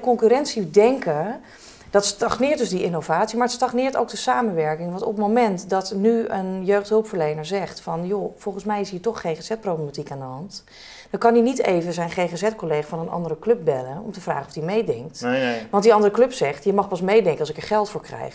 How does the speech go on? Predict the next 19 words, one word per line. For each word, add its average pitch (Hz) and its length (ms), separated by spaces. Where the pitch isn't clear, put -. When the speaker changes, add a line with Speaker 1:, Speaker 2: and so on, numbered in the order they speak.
Speaker 1:
Nou, - 160
Speaker 2:
Ja. 135 60
Speaker 1:
wat 170 100
moet 208 100
ik - 60
dan 151 140
doen? 196 180
Dan 240 100
moet 165 100
ik 165 60
een 147 60
beschikking 208 400
gaan 190 140
schrijven, 190 300
zesentwintig 147 440
rapportages 143 520
aan - 60
de 135 60
gemeente. 208 480